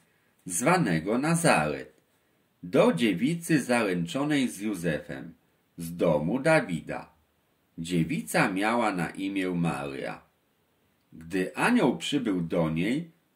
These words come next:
powiedział: „Bądź pozdrowiona, obdarowana łaską, Pan z tobą”. Była poruszona jego słowem i myślała: „Co ma znaczyć to pozdrowienie?”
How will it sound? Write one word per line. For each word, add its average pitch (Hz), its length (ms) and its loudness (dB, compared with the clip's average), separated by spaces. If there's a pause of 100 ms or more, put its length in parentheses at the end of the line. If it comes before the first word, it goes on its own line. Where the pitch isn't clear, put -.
powiedział: 92 680 2 (580)
„Bądź 160 440 4
pozdrowiona, 113 1080 4 (480)
obdarowana 110 1040 4
łaską, 82 720 2 (560)
Pan 160 340 6
z - 160 -4
tobą”. 80 500 2 (840)
Była 101 460 6
poruszona 160 840 4
jego 104 380 0
słowem 104 600 0
i 131 120 -2
myślała: 95 840 0 (560)
„Co - 220 0
ma 294 200 4
znaczyć 131 600 -2
to 135 140 4
pozdrowienie?” 101 960 0